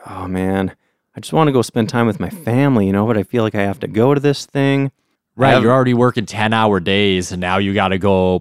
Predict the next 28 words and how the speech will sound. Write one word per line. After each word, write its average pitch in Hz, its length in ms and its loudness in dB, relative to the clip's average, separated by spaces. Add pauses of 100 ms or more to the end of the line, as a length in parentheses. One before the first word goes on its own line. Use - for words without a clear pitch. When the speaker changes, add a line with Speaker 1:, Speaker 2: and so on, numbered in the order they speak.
Speaker 2:
party 101 440 0
after 95 400 -2
work. 87 480 -4 (220)
You're 98 140 -8
not 92 160 -8
gonna 80 140 -18
see - 180 -14
your 80 100 -12
family 87 340 -8
at 92 60 -6
all 170 220 -6
today. - 440 -20
Speaker 1:
Yeah. 92 340 -2 (920)
I 107 80 -4
actually 110 300 -2
have 98 180 -2
a, 92 220 -2 (200)
an 120 100 -6
interesting 117 580 -2
little 101 240 0
anecdote 95 680 -2 (100)
I 95 120 -6
came 90 260 -6
across - 580 -10
about 92 320 -6
this. - 420 -14 (100)
Speaker 2:
Okay. 87 320 -6 (220)
Speaker 1:
Okay, 98 220 -4